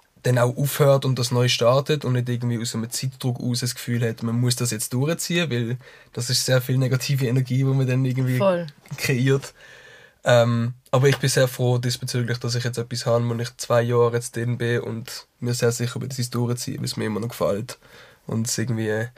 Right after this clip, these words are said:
Speaker 1: selbst wenn es manchmal painful ist, ist es sehr tolerabler Pain. <laughs>
Speaker 2: Und was ist das Endprodukt davon?
Speaker 1: Ähm, Bachelor oder Master. Also ich fänd's mega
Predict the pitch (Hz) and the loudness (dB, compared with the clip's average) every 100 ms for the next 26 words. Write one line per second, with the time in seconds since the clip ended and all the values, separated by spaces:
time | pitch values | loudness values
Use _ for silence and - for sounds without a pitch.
0 | - - 110 113 - 113 117 117 117 - | -20 -4 -2 0 0 0 0 0 -2 0
1 | 117 120 120 120 117 - 123 123 - 117 | 0 0 -2 -4 -2 -4 -4 -6 -2 -2
2 | 107 - 117 110 104 92 82 82 - 69 | -2 -4 -6 -4 -2 -4 -4 -6 -8 -8
3 | 85 - - - - 202 151 - - - | -8 -4 2 4 4 4 4 2 -2 -10
4 | - 226 202 208 214 - - - _ - | -8 -2 0 0 0 -4 -8 -18 _ -4
5 | 214 208 208 240 208 233 - - 226 226 | 0 0 -2 -4 -2 -2 -4 -14 -14 -8
6 | 233 240 _ _ _ _ - _ 143 131 | -8 -8 _ _ _ _ -20 _ 4 4
7 | 123 123 - - 101 131 - 143 120 127 | 4 2 -2 -2 0 2 2 0 0 -2
8 | 123 110 139 - 170 196 - - - 131 | -2 -2 -4 -4 -6 -6 -10 -10 -4 -2
9 | 127 - 131 127 127 123 135 | -2 -2 0 0 2 2 2